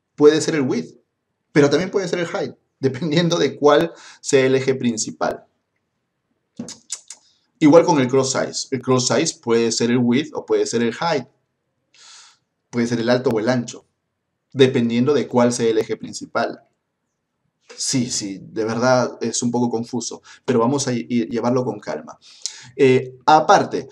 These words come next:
los ejes, los ejes tienen, eh, inicio y fin. Miren, el main star es donde comienza el eje principal y el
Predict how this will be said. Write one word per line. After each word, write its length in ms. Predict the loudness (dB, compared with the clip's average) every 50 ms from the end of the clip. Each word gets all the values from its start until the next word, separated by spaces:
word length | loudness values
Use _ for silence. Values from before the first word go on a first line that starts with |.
| -20 -16 -8
los 380 | -2 0 0 0 0 0 4 6
ejes, 640 | 8 8 8 6 0 -2 -2 -2 -2 -4 -6 -8 _ _ _ _ _ _ _ _
los 300 | 0 2 2 2 2 0 -2 2
ejes 480 | 2 2 2 2 -2 -2 -2 -4 -4
tienen, 500 | 0 2 2 4 2 2 -2 -4 -6 -10 -16 -20 -20 -20 _ -2
eh, 180 | 0 2 2 2 2
inicio 380 | 0 0 -2 -2 0 0 0
y 40 | 0
fin. 320 | 0 0 -2 -2 -4 -4 -2
Miren, 340 | 0 2 2 2 0 -2 -6 _ _ _ -8
el 160 | -4 -2 0
main 220 | 0 2 4 2 2
star 320 | 2 0 -2 -2 -2 -2
es 60 | -2
donde 200 | -4 -4 -4 -4
comienza 480 | -4 -2 0 2 2 2 0 -2 -2 -2
el 100 | -4 -4
eje 180 | -4 -6 -8
principal 600 | -8 -8 -8 -8 -8 -6 -2 -2 -2 -2 -2 -6 -10
y 180 | -6 0 2 2
el 200 | 2 2 -2